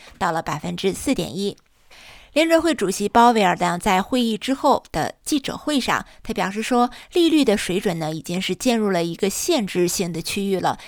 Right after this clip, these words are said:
经济的活动成长已经大幅度的放缓。他相信呢，政策利率已经达到了，或者是接近了高峰。如果适当的话，联准会会进一步的收紧政策，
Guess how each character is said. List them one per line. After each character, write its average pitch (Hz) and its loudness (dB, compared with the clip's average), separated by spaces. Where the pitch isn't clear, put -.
经 262 2
济 214 -2
的 185 2
活 170 -4
动 196 0
成 180 -4
长 170 0
已 - -12
经 165 -6
大 277 0
幅 185 -4
度 190 0
的 160 -4
放 170 -2
缓。 147 -2
他 247 0
相 247 2
信 233 -2
呢， 185 -2
政 302 0
策 196 0
利 185 -2
率 185 -2
已 160 -6
经 180 -10
达 180 -4
到 196 4
了， 147 0
或 220 -2
者 147 -6
是 160 -6
接 285 -2
近 269 -4
了 202 -6
高 202 0
峰。 226 -2
如 202 2
果 180 0
适 277 -2
当 277 0
的 185 -2
话， 165 0
联 180 -4
准 190 -8
会 175 -6
会 156 -6
进 196 -4
一 175 -6
步 185 -6
的 165 -4
收 277 0
紧 180 -10
政 285 -2
策， - -4